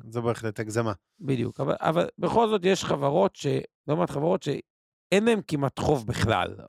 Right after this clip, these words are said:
Speaker 2: אוקיי? כלומר, אין פה... חברה עם אפס חוב, ה-, או חוב מאוד נמוך, הסבירות שהיא תפשוט רגל הוא נמוך.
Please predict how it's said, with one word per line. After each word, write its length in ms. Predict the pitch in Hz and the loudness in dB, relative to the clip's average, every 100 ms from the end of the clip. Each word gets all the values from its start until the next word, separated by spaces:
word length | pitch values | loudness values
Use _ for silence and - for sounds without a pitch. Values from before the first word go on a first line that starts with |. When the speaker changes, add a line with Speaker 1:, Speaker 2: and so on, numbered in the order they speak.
| - | -8
Speaker 2:
אוקיי? 420 | 101 - 120 120 - - | -4 0 -2 -2 -10 -6
כלומר, 300 | 101 107 110 | -2 0 2
אין 200 | 147 151 | 0 2
פה... 220 | 170 143 - _ _ - | 2 2 -2 _ _ -4
חברה 260 | 117 156 | 0 2
עם 140 | 180 175 | 4 2
אפס 300 | 175 143 - | 2 0 0
חוב, 420 | - 156 143 143 208 _ _ - _ _ _ _ 104 | 2 4 2 -4 -12 _ _ -20 _ _ _ _ -4
ה-, 1160 | 98 101 101 101 98 98 98 95 92 92 92 117 - | -2 -2 -2 -2 -2 -2 -2 -4 -6 -10 -14 -14 -2
או 60 | - | 2
חוב 300 | 180 170 147 | 4 2 2
מאוד 260 | 165 143 | 2 2
נמוך, 360 | 151 180 175 - | 2 4 2 0
הסבירות 420 | 117 113 165 226 | -2 0 2 2
שהיא 140 | 202 | 0
תפשוט 380 | 147 131 180 156 | -4 0 0 2
רגל 500 | 151 175 135 147 160 - _ _ _ _ _ _ _ | 2 0 2 2 2 -4 _ _ _ _ _ _ _
הוא 400 | 135 135 127 - _ _ _ 120 | 2 4 4 0 _ _ _ -2
נמוך. 540 | 135 139 92 - | 0 0 -2 -8